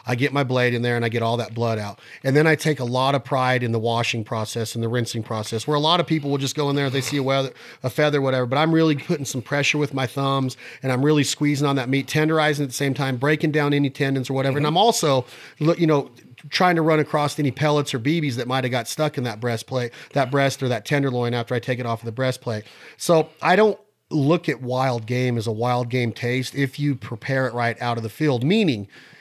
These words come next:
Speaker 1: if you kill an antelope in Nevada in August and it's ninety-five degrees, you don't sit out there and drink four cold beers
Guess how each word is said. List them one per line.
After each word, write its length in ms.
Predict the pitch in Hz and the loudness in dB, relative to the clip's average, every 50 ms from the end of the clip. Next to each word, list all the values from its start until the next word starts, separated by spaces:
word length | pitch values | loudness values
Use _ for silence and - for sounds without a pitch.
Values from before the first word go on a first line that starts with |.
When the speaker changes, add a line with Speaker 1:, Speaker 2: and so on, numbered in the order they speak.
| - | -2
Speaker 1:
if 160 | - 175 151 - | -2 -2 0 0
you 80 | 175 | -4
kill 240 | - - 269 269 240 | 0 2 4 4 4
an 60 | 196 156 | 4 4
antelope 580 | 143 151 156 156 143 131 123 120 113 113 - | 4 2 2 2 0 0 0 -2 -2 -2 -2
in 100 | 135 127 | -2 0
Nevada 460 | 123 120 107 127 131 139 143 131 123 | 0 0 0 0 2 2 2 2 0
in 100 | 117 110 | 0 0
August 460 | 113 117 123 131 131 113 117 107 - - | 0 2 2 2 0 0 -2 -4 -4 -4
and 80 | 113 113 | -4 -4
it's 140 | 110 - | -4 -4
ninety-five 540 | 131 131 135 139 139 131 - - 131 127 120 | -2 0 0 0 0 -2 -2 -2 -2 -2 -2
degrees, 440 | 113 113 107 123 135 135 131 127 135 | -4 -6 -4 -2 -2 -2 -2 -2 0
you 60 | 165 | 2
don't 200 | 175 208 208 - | 2 2 2 0
sit 220 | - - 202 196 185 | 0 0 2 2 4
out 180 | 165 147 127 | 2 2 2
there 140 | - 135 127 | 0 -2 -2
and 100 | 127 123 | -2 -2
drink 240 | 110 147 170 170 139 | 0 0 0 0 -2
four 260 | - - 143 143 139 | -4 -2 -2 0 -2
cold 280 | - - 151 135 127 117 | 0 -2 -2 -2 0 0
beers 420 | 139 165 175 160 143 127 131 - | 0 2 2 2 2 0 -2 -4